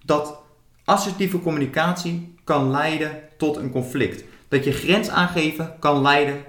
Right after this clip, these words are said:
tot een conflict. Daarom wil ik even kort ingaan op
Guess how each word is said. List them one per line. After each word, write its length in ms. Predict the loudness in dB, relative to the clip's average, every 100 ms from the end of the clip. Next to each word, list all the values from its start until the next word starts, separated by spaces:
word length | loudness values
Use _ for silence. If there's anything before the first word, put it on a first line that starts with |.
| -2
tot 180 | 0 0
een 100 | -6
conflict. 500 | -8 -4 -4 -4 -12 -20 _ _ _ _ _ _ _
Daarom 640 | -4 4 8 8 6 2 0
wil 120 | 0
ik 100 | 0
even 440 | -4 -4 -8 -2
kort 320 | 4 4 4
ingaan 800 | 0 0 0 -2 -2 -2 -6 -14 -20 _ _ 0
op 240 | 0